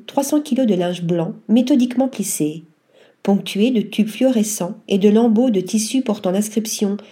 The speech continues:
Rien n'est à faire, tout est à défaire », l'œuvre sonne comme un sinistre, ou plutôt cynique avertissement. Pour l'artiste, en effet,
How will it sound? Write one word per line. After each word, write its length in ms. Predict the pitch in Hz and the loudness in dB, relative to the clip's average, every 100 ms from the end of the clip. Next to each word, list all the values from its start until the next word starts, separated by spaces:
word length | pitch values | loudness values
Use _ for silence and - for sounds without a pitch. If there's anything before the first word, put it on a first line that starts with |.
| - _ | -20 _
Rien 180 | - 233 | 0 4
n'est 200 | 240 226 | 4 4
à 60 | 214 | -2
faire, 520 | - 190 180 180 180 - | -2 -6 -6 -8 -12 -8
tout 180 | 254 233 | -2 0
est 100 | 208 | -2
à 60 | |
défaire », 760 | 175 170 - 160 160 214 - _ _ _ _ - | -4 -6 -6 -6 -6 -10 -12 _ _ _ _ 2
l'œuvre 380 | 208 302 240 214 | 4 4 2 0
sonne 360 | 214 277 277 | 0 -2 -2
comme 160 | 240 180 | -2 -2
un 80 | 180 | -2
sinistre, 600 | - 220 196 214 - - 220 | 0 0 0 -6 -10 -6 -4
ou 60 | |
plutôt 520 | 214 254 247 202 220 - - - | -2 -2 0 0 -2 -8 -20 -10
cynique 520 | - 285 262 294 - | -6 0 2 2 -2
avertissement. 680 | - 214 240 - 185 160 147 165 _ _ _ _ _ _ _ - | -2 0 -2 -6 -8 -8 -10 -12 _ _ _ _ _ _ _ -6
Pour 160 | 175 | -2
l'artiste, 540 | 170 165 - 220 220 - | -2 -2 -2 -2 -4 -2
en 160 | 254 | 0
effet, 460 | 196 165 - 160 | 0 -2 -6 -6